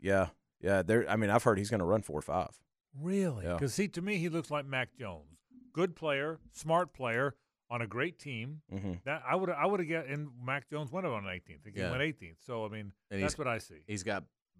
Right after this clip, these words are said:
Speaker 3: Bo Nix thirty-fourth
Speaker 1: See, I would
Speaker 3: overall?
Speaker 1: flip those.
Speaker 3: Okay.
Speaker 2: Yeah, I would
Speaker 1: Yeah,
Speaker 2: too.
Speaker 1: that, that's the on-, that's what I was thinking when you said him.
Speaker 3: And then he's got Penix forty-fourth, so middle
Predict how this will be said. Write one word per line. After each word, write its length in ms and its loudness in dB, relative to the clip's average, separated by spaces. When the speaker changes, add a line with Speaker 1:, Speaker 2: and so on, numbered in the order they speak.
Speaker 3:
Bo 180 4
Nix 360 4
thirty-fourth 640 0
Speaker 1:
See, 60 6
I 140 12
would 120 12
Speaker 3:
overall? 100 2
Speaker 1:
flip 260 4
those. 460 0
Speaker 3:
Okay. 140 -4
Speaker 2:
Yeah, 140 0
I 40 0
would 100 0
Speaker 1:
Yeah, 160 6
Speaker 2:
too. 80 2
Speaker 1:
that, 240 10
that's 320 10
the 140 6
on-, 180 6
that's 340 8
what 160 8
I 60 10
was 160 4
thinking 300 -2
when 100 0
you 80 -4
said 260 0
him. 120 -6
Speaker 3:
And 80 0
then 100 2
he's 140 0
got 260 0
Penix 300 -2
forty-fourth, 920 -4
so 200 0
middle 600 0